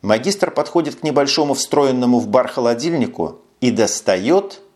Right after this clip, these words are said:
бутылку водки. «Андре прибыл к нам из такого дела, что ему фронтовые сто грамм никак не помешают».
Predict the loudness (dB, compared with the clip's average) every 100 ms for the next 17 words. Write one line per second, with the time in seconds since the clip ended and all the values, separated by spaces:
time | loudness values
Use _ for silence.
0 | _ _ _ -2 -2 -2 -2 2 2 0
1 | -2 -2 -2 -2 -4 -6 -12 -14 -14 _
2 | _ _ _ _ _ _ _ _ _ 0
3 | 2 2 0 0 2 0 0 0 2 0
4 | 0 0 0 0 0 0 2 2 2 2
5 | 2 2 -2 -8 -20 _ -6 0 2 2
6 | 0 0 -2 0 0 0 0 0 0 -2
7 | 0 0 0 -2 -4 -4 0 0 0 -4
8 | -2 -2 0 0 0 -2 -10